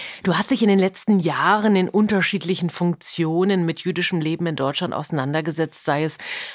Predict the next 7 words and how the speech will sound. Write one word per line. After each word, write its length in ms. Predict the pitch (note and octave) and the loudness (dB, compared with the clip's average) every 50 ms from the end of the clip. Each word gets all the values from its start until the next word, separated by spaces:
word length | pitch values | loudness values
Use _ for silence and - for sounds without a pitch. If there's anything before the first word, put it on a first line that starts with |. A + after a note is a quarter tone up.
| - _ | -10 _
als 200 | - E3+ E3 - | -2 -2 -2 0
ehrenamtlicher 680 | - A3+ G3 F#3+ G3+ F#3+ F3 F3 D#3 E3+ - F3+ E3+ - | 2 2 4 4 4 4 2 2 0 -2 -2 -2 -2 -2
Koordinator 840 | - - - - E3+ D#3+ D#3+ D#3 D#3 C#3+ C#3+ D3+ E3 F3 - F3+ D3+ | -2 -4 -4 -2 0 0 0 0 0 2 2 0 0 2 0 -2 -2
von 320 | - - E3 D#3 D#3+ - - - | 0 0 0 0 0 -2 -4 -6
Rent 440 | E3 E3+ F3 F3 D#3+ E3 D#3+ - - - | -2 2 2 2 2 2 -2 -4 -4 -4
a 40 | D#3+ | -4
Jew, 580 | D3+ C#3 C#3+ D3 F3 G#3 G#3+ G#3+ G#3+ G#3 G#3 | -4 -4 -2 0 2 2 2 2 2 0 0